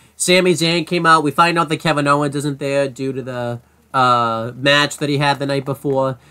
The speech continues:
and, uh, he talked about how it took,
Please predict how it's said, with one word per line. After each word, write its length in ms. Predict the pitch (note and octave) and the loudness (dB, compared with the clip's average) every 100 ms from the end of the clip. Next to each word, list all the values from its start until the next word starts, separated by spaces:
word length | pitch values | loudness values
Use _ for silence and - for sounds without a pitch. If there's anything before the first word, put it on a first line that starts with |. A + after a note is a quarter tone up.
| _ _ - | _ _ -4
and, 640 | C#3 C#3 C3+ C3+ C3 B2+ A#2 _ _ _ _ _ - | -2 0 0 -2 -4 -6 -12 _ _ _ _ _ 2
uh, 220 | C#3 C3+ | 4 4
he 120 | D3 | 4
talked 320 | D#3 D#3+ D#3 | 4 4 4
about 320 | E3 D3 C#3+ | 0 2 2
how 300 | C#3+ C#3+ C#3 | 4 4 4
it 120 | C#3 A#2+ | 2 -2
took, 420 | D#3 D3 C#3 | 0 0 0